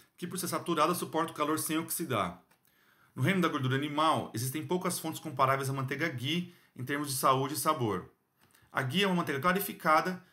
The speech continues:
cozinhada por horas até perder toda a lactose e proteínas e se tornar só gordura pura. Inventada na Índia, é uma das bases milenares da culinária e da medicina ayurvédica. No Ocidente, tem sido cada vez mais usada pra cozinhar, misturar a cafés ou chás estilo bulletproof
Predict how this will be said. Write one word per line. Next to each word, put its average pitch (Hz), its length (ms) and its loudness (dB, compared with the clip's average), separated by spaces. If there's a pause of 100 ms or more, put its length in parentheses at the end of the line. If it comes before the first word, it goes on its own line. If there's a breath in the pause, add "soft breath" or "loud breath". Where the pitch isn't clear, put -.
(220 loud breath)
cozinhada 143 360 -2
por 170 220 0
horas 160 180 4
até 160 140 -8
perder 147 260 -4
toda 190 160 -4
a 196 40 0
lactose 131 520 -2
e - 40 -6
proteínas 151 680 -4 (220 loud breath)
e - 60 -8
se - 80 -6
tornar 151 260 0
só 180 180 0
gordura 180 320 2
pura. 98 460 -4 (680 soft breath)
Inventada 143 300 0
na 185 140 4
Índia, 220 440 0 (220 loud breath)
é - 80 -8
uma 151 100 -2
das 165 200 0
bases 156 280 4
milenares 180 520 2
da 180 80 0
culinária 160 420 0
e 160 60 -2
da 170 40 -2
medicina 160 400 -4
ayurvédica. 123 680 -2 (640 soft breath)
No 139 80 -4
Ocidente, 180 580 0
tem 135 140 -4
sido 156 160 -4
cada 160 180 0
vez 170 160 2
mais 196 120 -2
usada 156 180 -2
pra 151 160 -6
cozinhar, 156 680 0 (260 soft breath)
misturar 135 320 0
a 139 60 4
cafés 156 420 0
ou 175 80 2
chás 131 300 0
estilo 135 180 -4
bulletproof 135 680 -2